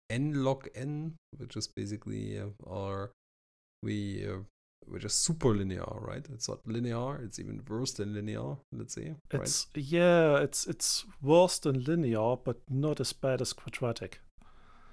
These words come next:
Speaker 1: Exactly.
Speaker 2: So
Speaker 1: It's,
Speaker 2: it's
Speaker 1: uh, let's say, mm, not as bad as quadratic or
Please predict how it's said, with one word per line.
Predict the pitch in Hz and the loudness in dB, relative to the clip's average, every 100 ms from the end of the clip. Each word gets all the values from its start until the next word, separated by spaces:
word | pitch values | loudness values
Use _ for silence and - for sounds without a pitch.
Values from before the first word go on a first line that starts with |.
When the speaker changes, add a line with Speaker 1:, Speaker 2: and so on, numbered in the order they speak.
| - - _ _ 139 | -20 -20 _ _ -4
Speaker 1:
Exactly. | 139 139 101 90 90 | 2 2 2 -6 -6
Speaker 2:
So | 120 | -2
Speaker 1:
It's, | - 127 | -2 -2
Speaker 2:
it's | 113 | -4
Speaker 1:
uh, | 110 110 107 101 - | -4 -4 -6 -8 -10
let's | 120 117 | -10 -6
say, | 110 104 101 107 - - - | -4 -2 -2 -4 -12 -20 -16
mm, | - 110 - - - 95 117 - - _ - - _ - - _ _ - - - _ _ - | -12 -12 -14 -18 -14 -12 -14 -18 -20 _ -20 -20 _ -20 -20 _ _ -20 -20 -20 _ _ -2
not | 131 170 - | 4 4 6
as | 131 120 | 4 4
bad | - 127 127 | 2 2 4
as | 107 117 | 2 0
quadratic | - - 107 - 117 123 139 - | -2 -2 -4 0 0 0 -4 -4
or | - 101 101 101 104 | -2 0 2 0 -2